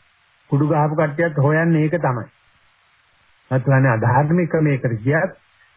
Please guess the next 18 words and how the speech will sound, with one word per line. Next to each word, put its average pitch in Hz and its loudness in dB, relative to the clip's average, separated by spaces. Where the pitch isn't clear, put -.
අර 123 0
හොයන 135 0
ගතියට 147 -2
මේක 156 0
දුන්නොත් 165 -2
උත්තරේ 160 -2
මේකයි 147 0
කියලා 123 0
හරියට 127 -2
මල්ල. 113 -10
ඒ 147 2
වගේම 147 2
පිළිකා 147 2
රෝගියෙකුට 147 2
වුණත් 160 2
නැත්නම් 131 2
සමාජයේ 131 2
විසින් 143 2